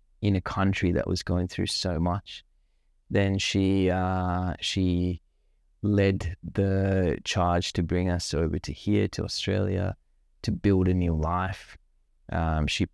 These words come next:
persisted through me having depression. She persisted through me having a spinal cord injury where we lost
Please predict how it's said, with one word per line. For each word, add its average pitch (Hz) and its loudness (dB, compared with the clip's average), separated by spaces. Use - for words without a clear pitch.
persisted - -2
through 92 2
me 92 2
having 90 0
depression. 87 0
She - -4
persisted - -4
through - -6
me 87 -2
having 87 -4
a 80 -6
spinal 110 -2
cord 69 -2
injury 85 0
where 87 0
we 92 0
lost 98 -2